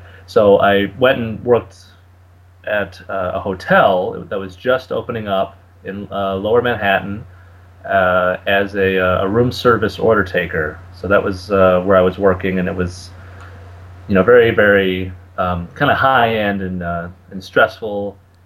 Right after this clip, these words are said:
and it wasn't where I wanted to be. I didn't wanna be in that job. So I was, uh,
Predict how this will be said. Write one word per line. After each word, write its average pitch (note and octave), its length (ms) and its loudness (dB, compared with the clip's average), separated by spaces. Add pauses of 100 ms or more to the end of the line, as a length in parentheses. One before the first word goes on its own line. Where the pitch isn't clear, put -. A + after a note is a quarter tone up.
(240)
and F#2 760 -6
it G#2 100 -10
wasn't C#3 400 0
where G#2 240 0
I G2 80 2
wanted F#2+ 380 -4
to F2+ 80 -14
be. E2+ 200 -6
I E2 60 -4
didn't F#2 200 -4
wanna F2 300 -6 (840)
be G#2 140 0
in F#2 100 0
that E2+ 220 -4
job. E2 520 0
So G2 480 2 (500)
I A#2+ 260 4
was, G#2 880 -2 (440)
uh, F2+ 480 0